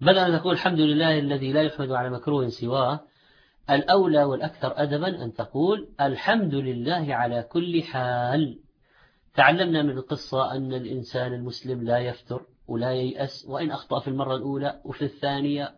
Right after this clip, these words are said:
يطلب الثالثة، وقد يحصل للإنسان من عمل آثار جيدة ما أرادها، سارق يستعف عن السارقة، وزانية تستحق عن الزنا،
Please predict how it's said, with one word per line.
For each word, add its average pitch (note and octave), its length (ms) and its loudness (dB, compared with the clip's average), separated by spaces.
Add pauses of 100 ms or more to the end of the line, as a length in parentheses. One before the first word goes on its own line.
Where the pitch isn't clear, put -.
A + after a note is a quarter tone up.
يطلب D#3 400 -2
الثالثة، D3 720 2 (500)
وقد F3 320 0
يحصل A#3+ 280 0
للإنسان F#3+ 480 4
من F#3+ 100 0
عمل F3+ 360 2
آثار F3 420 2
جيدة A3+ 380 2
ما A3 100 12
أرادها، A#2 580 4 (720)
سارق A3 540 6
يستعف F3+ 460 2
عن E3+ 120 2
السارقة، E3 760 4
وزانية F#3+ 440 4
تستحق F3 500 -4
عن E3+ 140 2
الزنا، D3+ 560 2